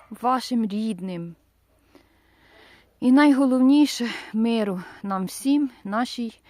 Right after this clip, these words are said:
ненькій Україні. Дякуємо нашим захисникам за наше життя.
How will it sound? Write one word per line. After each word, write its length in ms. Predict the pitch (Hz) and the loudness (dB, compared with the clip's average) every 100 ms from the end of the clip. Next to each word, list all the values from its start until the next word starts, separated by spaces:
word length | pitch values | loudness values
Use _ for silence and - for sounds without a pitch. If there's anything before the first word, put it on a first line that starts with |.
| _ - | _ -10
ненькій 460 | 202 208 202 - - | -6 -4 -6 -8 -10
Україні. 760 | 185 180 180 165 170 160 165 - _ _ _ - | -10 -10 -12 -10 -10 -10 -14 -18 _ _ _ -10
Дякуємо 500 | 202 202 - 190 180 | -4 -4 -4 -8 -8
нашим 340 | 180 - 175 | -10 -12 -14
захисникам 840 | 165 160 165 - 160 - 226 269 262 _ _ _ - _ _ - 175 | -14 -14 -16 -16 -14 -8 -4 -4 -4 _ _ _ -20 _ _ -20 -10
за 180 | 185 | -6
наше 360 | 196 185 - 165 | -4 -6 -8 -14
життя. 520 | 156 165 - 233 262 | -14 -10 -6 -4 -4